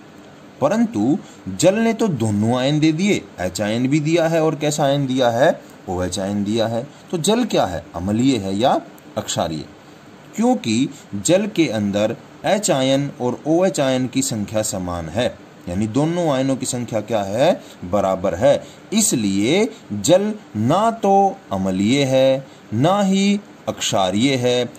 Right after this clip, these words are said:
जल कैसा है? उदासीन। यानी कि वे पदार्थ जो ना अम्लीय हों ना अक्षारीय हों, उन्हें हम क्या कहते हैं? उदासीन पदार्थ कहते हैं। आइए आगे बढ़ते हैं।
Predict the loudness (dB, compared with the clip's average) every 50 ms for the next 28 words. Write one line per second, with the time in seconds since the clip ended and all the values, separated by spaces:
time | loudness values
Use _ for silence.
0 | -18 -14 -6 -2 0 2 2 2 0 0 0 0 2 2 0 0 0 0 0 0
1 | 0 0 -2 -4 -10 -16 -10 -8 -4 -2 0 0 0 0 -2 -2 0 0 0 -2
2 | -4 -6 -12 -16 -20 -20 -20 -20 -20 -20 -20 -14 -6 -2 -2 0 0 0 -2 -2
3 | -2 -2 -2 -2 -2 -4 -8 -14 -14 -12 -6 0 2 2 2 2 0 -2 -2 0
4 | 0 2 2 2 2 0 -2 -6 -14 -20 -20 -18 -12 -12 -8 -4 0 0 2 2
5 | 2 0 -2 -2 -2 -2 -2 -2 -2 -4 -4 -4 -2 -2 -2 0 0 2 2 2
6 | 2 2 2 2 2 0 -2 -6 -14 -10 -4 -2 0 -2 -2 -2 -6 -8 -8 -6
7 | -2 0 2 4 4 4 4 4 4 4 4 4 6 4 4 2 0 -4 -10 -6
8 | -2 0 2 4 4 4 4 2 2 0 -2 0 0 0 0 0 -2 -6 -6 -4
9 | -6 -4 -2 0 2 4 4 2 0 -4 -10 -16 -8 -6 -2 2 4 4 4 2
10 | 2 0 0 2 2 0 -2 -2 -2 -2 -2 -2 -4 -6 -10 -10 -8 -6 -6 -2
11 | 0 0 0 0 -2 -10 -20 -20 -20 -20 -20 -20 -20 -20 -20 -20 -20 -20 -20 -20
12 | -20 -20 -12 -8 -4 -2 0 0 0 -2 -4 -12 -20 -14 -8 -8 -6 -6 -4 -4
13 | -4 -4 -6 -6 -6 -6 -6 -6 -8